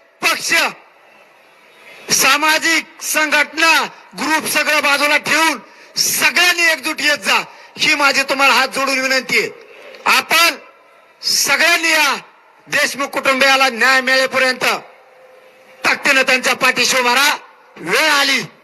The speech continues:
तर पुन्हा एकदा बीडसह जिल्ह्या जिल्ह्यात पुन्हा परभणीसह डबल मोर्चे घेऊ,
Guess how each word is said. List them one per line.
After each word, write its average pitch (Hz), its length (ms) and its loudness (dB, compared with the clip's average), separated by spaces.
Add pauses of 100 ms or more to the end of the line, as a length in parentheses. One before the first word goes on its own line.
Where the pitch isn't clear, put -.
(500)
तर 262 140 0
पुन्हा 294 460 0
एकदा 269 360 -2 (560)
बीडसह 262 580 0
जिल्ह्या 247 380 0
जिल्ह्यात 247 380 0
पुन्हा 262 320 0
परभणीसह 247 720 0
डबल 233 440 0
मोर्चे 277 340 2
घेऊ, 226 260 2